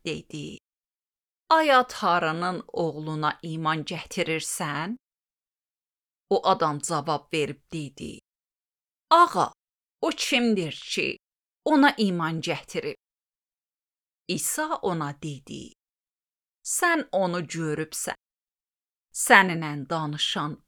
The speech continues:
o özüdür." O adam dedi:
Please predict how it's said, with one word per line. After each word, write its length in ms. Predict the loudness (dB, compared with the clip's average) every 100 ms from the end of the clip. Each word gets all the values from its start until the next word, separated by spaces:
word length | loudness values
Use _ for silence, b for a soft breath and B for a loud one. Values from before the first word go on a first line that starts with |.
| _
o 200 | 2 2
özüdür." 680 | -2 -4 -8 -12 -14 -18 -20 _ _ _ _ _ _ _ _ _ _ _ _ _ _ _ _ _
O 200 | 2 6
adam 460 | 6 2 0 -6 -8
dedi: 420 | -10 -12 -16 -20